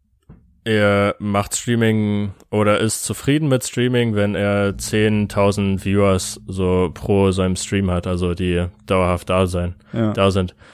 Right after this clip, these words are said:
Speaker 1: Und dann meint er,
Speaker 2: Ja.
Speaker 1: okay, als er die bekommen hat, äh, hat er sich so nicht anders gefühlt, ne? Also es w-,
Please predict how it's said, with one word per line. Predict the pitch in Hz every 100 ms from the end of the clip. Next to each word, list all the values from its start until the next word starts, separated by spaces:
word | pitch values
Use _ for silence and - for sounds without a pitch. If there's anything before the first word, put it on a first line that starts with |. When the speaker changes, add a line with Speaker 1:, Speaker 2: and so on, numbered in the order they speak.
| - -
Speaker 1:
Und | 98
dann | 98 101 98
meint | 98 107
er, | 101
Speaker 2:
Ja. | 107
Speaker 1:
okay, | 113 107 101 92 - - - _ _ _ _
als | 101 98
er | 110 101
die | 101
bekommen | 95 - 110 110
hat, | 101 110 - _ _ _ _ -
äh, | 95 92 92 87 - _ _ _ _ 101
hat | 98
er | 101
sich | 95 95
so | 107 95 90
nicht | 92 92
anders | 95 107 -
gefühlt, | 90 - 87 87
ne? | 98 113
Also | 98 95 95
es | -
w-, | -